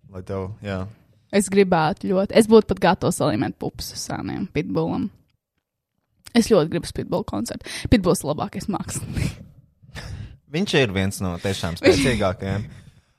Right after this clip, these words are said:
Speaker 1: Uh, un, ne, David Guetta ir arī, nu, līdzvērtīgs.
Speaker 2: Es, e, mans perfektais pozitīvs, uh, lineups. <laughs> Mans perfektais pozitīvs lineups būtu, uh, pirmajā dienā Pitbulls.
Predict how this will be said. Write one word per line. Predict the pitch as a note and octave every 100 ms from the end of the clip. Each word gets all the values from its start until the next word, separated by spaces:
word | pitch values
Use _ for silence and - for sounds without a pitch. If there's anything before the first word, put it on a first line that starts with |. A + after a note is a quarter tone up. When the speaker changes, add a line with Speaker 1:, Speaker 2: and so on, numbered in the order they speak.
| _ -
Speaker 1:
Uh, | F2+ F#2 F2 -
un, | G#2 G2+
ne, | A2+ B2
David | A#2+ B2 C3
Guetta | F#2+ G2 A2 F2+
ir |
arī, | F2 E2 D#2
nu, | E2 E2+ F#2 G2 E2+
līdzvērtīgs. | D#2 D#2 - E2+ E2+ - -
Speaker 2:
Es, | A#3+ B3 - -
e, | - D#2 - -
mans | G#3+ A#3+ C4 C4+ C#4 - -
perfektais | - A3 A3+ B3+ - F3 G#3+ -
pozitīvs, | - G#3 G#3+ G#3 G#3+ _ _ _ _ _ _ _ _ G3 G3 - A3 A3 G3+ -
uh, | - F#3 F3+ F3 F3 -
lineups. | G3 F#3+ G3+ A3+ A#3 D4 C#4 - - - - -
<laughs> | _ _ _ - - -
Mans | A#3 B3
perfektais | A#3+ A#3 G#3 -
pozitīvs | G#3+ G#3+ A3 A3+
lineups | A3 G#3 A#3 -
būtu, | - - - - - - _ _ _ _ - - - -
uh, | A3 G#3+
pirmajā | G#3+ A#3+ A3 G3
dienā | G#3+ G#3 F#3+ F#3 - -
Pitbulls. | - A3 C#4+ F#4+